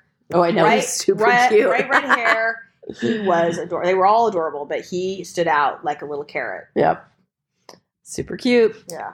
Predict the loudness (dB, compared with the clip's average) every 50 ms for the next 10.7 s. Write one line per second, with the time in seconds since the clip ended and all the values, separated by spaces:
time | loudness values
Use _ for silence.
0 | -18 _ _ -2 0 2 4 4 4 4 4 2 0 -2 -2 0 2 2 2 4
1 | 2 2 0 -2 -4 -4 -4 -4 -6 -8 -10 -12 -14 -14 -16 -20 _ _ _ _
2 | _ _ _ _ _ -10 -4 -2 0 2 2 2 2 2 0 -2 -4 -6 -12 -18
3 | -18 -12 -8 -8 -6 -6 -6 -4 -2 0 0 0 -2 -6 -8 -8 -10 -12 -12 -12
4 | -10 -10 -8 -8 -4 -2 -4 -2 -2 -4 -8 -6 -4 -2 -2 -2 -2 -6 -8 -6
5 | -6 -6 -6 -6 -10 -10 -8 -6 -4 -4 -4 -4 -6 -2 2 2 4 6 6 6
6 | 4 4 2 2 0 -2 -2 -2 -4 -6 -8 -6 -6 -6 -4 -6 -6 -4 -4 -4
7 | -6 -2 0 0 2 2 0 -2 -4 -10 -18 -20 -18 -18 -18 -20 -20 _ _ _
8 | _ _ _ _ -2 0 4 4 2 4 4 2 2 2 0 -2 0 2 2 2
9 | 2 0 -2 0 0 0 2 2 2 2 2 2 4 4 4 4 4 2 2 2
10 | 0 -2 -4 -2 0 0 0 0 0 -2 -2 -2 -4